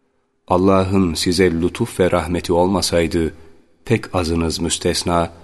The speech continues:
şeytana uyup giderdiniz. Artık Allah yolunda savaş.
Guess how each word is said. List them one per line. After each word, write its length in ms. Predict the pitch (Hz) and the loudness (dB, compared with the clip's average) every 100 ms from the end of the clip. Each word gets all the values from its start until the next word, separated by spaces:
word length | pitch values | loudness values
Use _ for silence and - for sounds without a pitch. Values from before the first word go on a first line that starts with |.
| - - _ | -20 -20 _
şeytana 600 | - - 95 - 92 95 | -6 2 2 2 0 0
uyup 400 | 87 85 82 - | 0 0 -2 -2
giderdiniz. 840 | - 90 80 73 76 67 62 - - _ _ _ _ _ _ _ _ _ _ _ _ _ _ _ _ _ _ _ | -2 0 -2 -4 -6 -6 -8 -10 -14 _ _ _ _ _ _ _ _ _ _ _ _ _ _ _ _ _ _ _
Artık 500 | - 98 - 104 - - - 95 | 0 0 0 -4 -6 -18 -4 0
Allah 420 | 90 90 107 - | 2 2 0 0
yolunda 520 | 92 92 92 90 90 | 2 4 4 2 2
savaş. 680 | 85 - 90 87 78 - - | 0 0 0 0 -2 -6 -10